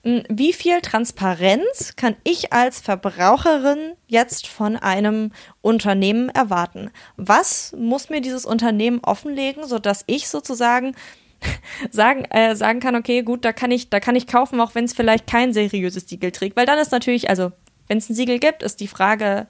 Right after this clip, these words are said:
leicht, weil dann weiß ich, ich kann mich irgendwie darauf verlassen, wenn's ein seriöses Siegel ist, ja.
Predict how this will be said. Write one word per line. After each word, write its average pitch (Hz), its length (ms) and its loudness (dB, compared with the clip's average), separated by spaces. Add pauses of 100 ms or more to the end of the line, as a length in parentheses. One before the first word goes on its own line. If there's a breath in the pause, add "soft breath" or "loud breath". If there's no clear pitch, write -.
(160)
leicht, 185 440 0
weil 180 100 -2
dann 190 260 0
weiß 190 200 2
ich, 190 100 -8
ich - 80 -12
kann 190 160 2
mich 190 120 0
irgendwie 190 260 -2
darauf 185 260 2
verlassen, 185 480 0
wenn's 175 200 -4
ein 185 60 -4
seriöses 175 540 -2
Siegel 165 220 -6
ist, - 340 -6
ja. 196 240 2